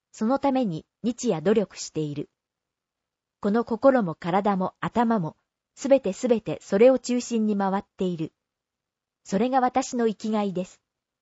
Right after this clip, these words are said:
たくさんの語録を出しました。人生哲学と言ってもいいでしょうか。私には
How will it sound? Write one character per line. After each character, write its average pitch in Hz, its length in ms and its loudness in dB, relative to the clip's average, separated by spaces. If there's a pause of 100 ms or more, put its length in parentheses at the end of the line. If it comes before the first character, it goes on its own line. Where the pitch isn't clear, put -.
(1300)
た 202 100 -6
く - 80 -16
さ 285 200 0
ん 262 100 -4
の 185 100 -2
語 180 140 2
録 220 260 0
を 208 80 2
出 185 120 -2
し - 140 -8
ま 180 120 -4
し - 160 -16
た。 - 120 -12 (1080)
人 233 180 -2
生 294 240 0
哲 - 260 -4
学 269 200 -4
と 175 140 -2
言 165 80 -2
っ - 20 -20
て 220 160 2
も 180 100 0
い 202 120 -2
い 180 40 -4
で 175 80 -2
し 165 180 -8
ょ 151 40 -4
う - 100 -16
か。 - 140 -12 (1200)
私 240 400 -4
に 233 160 0
は 165 180 -2